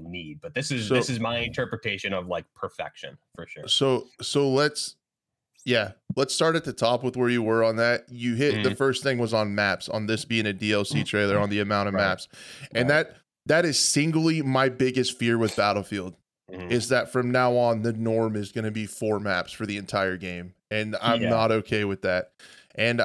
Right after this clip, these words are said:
Speaker 2: I know that you can get into the discussion of premium versus live service. I don't give a shit. I don't give a shit at this point if we pay for it, if it's free. The thing that upsets me the most is
Speaker 1: Mm-hmm.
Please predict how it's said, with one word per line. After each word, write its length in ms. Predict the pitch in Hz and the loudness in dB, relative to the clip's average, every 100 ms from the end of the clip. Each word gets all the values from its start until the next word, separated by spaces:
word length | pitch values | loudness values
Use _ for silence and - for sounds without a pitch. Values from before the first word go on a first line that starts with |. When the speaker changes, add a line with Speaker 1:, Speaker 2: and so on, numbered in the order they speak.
| - | 0
Speaker 2:
I 160 | 131 | 0
know 220 | 127 147 151 | 2 4 2
that 180 | 151 135 | 0 -4
you 120 | 127 | -6
can 100 | 127 | -2
get 220 | 135 135 | 0 2
into 160 | 139 127 | 2 0
the 100 | 120 | 0
discussion 680 | 110 - 131 131 - 131 | -2 -2 0 0 0 -2
of 220 | 113 107 - | 0 -2 -2
premium 480 | 131 139 131 131 | 0 2 2 2
versus 380 | 113 117 110 101 | 2 0 -2 -2
live 240 | 107 113 107 | 2 0 0
service. 340 | 117 117 117 - | -4 -4 -6 -2
I 140 | 131 190 | 2 2
don't 200 | 185 - | 2 2
give 180 | 127 | 0
a 60 | 123 | 0
shit. 320 | - 101 92 _ _ _ _ _ | -2 -6 -10 _ _ _ _ _
I 80 | 131 | 2
don't 160 | 190 151 | 2 2
give 200 | 160 165 | 0 0
a 40 | |
shit 360 | - 170 160 _ _ _ _ - | 0 0 -2 _ _ _ _ -2
at 180 | 139 143 | 0 2
this 180 | 160 - | 0 0
point 340 | 147 156 165 | 0 2 2
if 180 | 135 127 | 0 0
we 120 | 113 101 | -2 -2
pay 200 | 143 170 | 0 2
for 300 | 147 165 160 | 2 2 2
it, 80 | 156 | 2
if 180 | 139 131 | 0 0
it's 140 | 117 | -2
free. 440 | - - 143 156 147 | -2 0 0 0 0
The 100 | 139 | -2
thing 240 | - 185 214 | 2 2 4
that 120 | 170 | 4
upsets 440 | 131 - 165 160 | 2 2 2 2
me 100 | 160 | 0
the 120 | 123 113 | 0 2
most 380 | 123 139 123 | 4 4 2
is 180 | 113 107 | 2 2
Speaker 1:
Mm-hmm. 100 | 95 | 0